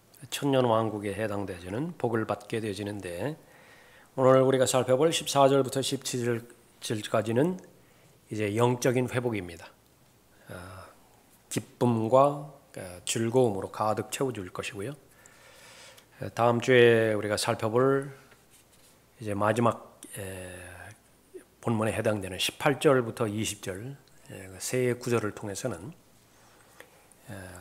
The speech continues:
이스라엘의 회복, 구체적으로 땅을 회복시켜 주실 것이고요. 그 다시, 예, 모이게 하실 것입니다. 그 다시 모이게 하면 다시 흐트러지지 않게 하는 것입니다.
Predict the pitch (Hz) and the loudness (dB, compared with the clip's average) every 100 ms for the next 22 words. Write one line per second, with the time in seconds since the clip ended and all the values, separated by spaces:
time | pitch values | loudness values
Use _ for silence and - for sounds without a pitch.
0 | 87 131 131 98 120 107 104 - 113 - | -20 -12 -6 -2 0 0 0 -2 -2 -4
1 | - _ - 113 107 95 101 165 202 - | -12 _ -6 -6 -6 -4 2 2 0 -12
2 | - - _ _ _ - _ _ 143 139 | -20 -20 _ _ _ -20 _ _ 6 8
3 | 151 135 143 143 - - 160 127 110 - | 8 6 4 2 -2 4 4 4 -6 -8
4 | 98 95 85 87 147 151 - 98 87 90 | -10 -12 -12 -10 -12 -12 -16 -16 -16 -12
5 | - 101 - 110 107 104 104 - - 101 | -8 -4 -2 -2 -2 -6 -10 -20 -20 -18
6 | 87 87 87 92 95 107 120 120 127 110 | -16 -18 -20 -14 -2 2 2 6 4 4
7 | 107 - - 90 87 - _ _ - 92 | -4 -10 -14 -16 -20 -20 _ _ -18 -18
8 | 95 - - 110 104 110 107 101 92 92 | -18 -20 -8 -6 -4 -2 -2 -2 -4 -6
9 | - 104 135 - 143 107 95 - 92 170 | -8 -8 -8 -6 -4 -4 -6 -8 -8 -8
10 | - - - - - 104 98 - 95 92 | -10 -20 -20 -18 -8 -6 -6 -8 -8 -8
11 | 92 - 87 | -12 -14 -16